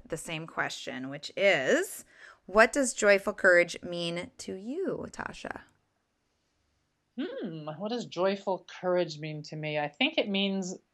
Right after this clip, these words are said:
Speaker 2: um, working in this life for what you feel is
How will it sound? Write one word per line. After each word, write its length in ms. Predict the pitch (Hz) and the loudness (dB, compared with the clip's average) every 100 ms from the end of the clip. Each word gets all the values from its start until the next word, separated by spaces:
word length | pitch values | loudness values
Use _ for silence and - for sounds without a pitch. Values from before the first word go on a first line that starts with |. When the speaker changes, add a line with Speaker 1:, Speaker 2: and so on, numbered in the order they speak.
| - | -6
Speaker 2:
um, 580 | 151 147 143 139 139 - - - | -2 -2 -4 -8 -10 -14 -14 2
working 400 | 175 185 208 190 | 4 6 4 2
in 140 | 175 | 2
this 260 | 170 170 160 | 0 0 4
life 320 | 160 160 165 | 4 4 0
for 200 | - 151 | -2 0
what 320 | 147 156 - | 4 2 2
you 160 | 160 160 | -4 -4
feel 600 | - 147 151 151 151 - - | -4 -2 2 2 2 -2 -4
is 760 | 147 143 143 143 143 143 | 0 2 0 -2 -6 -12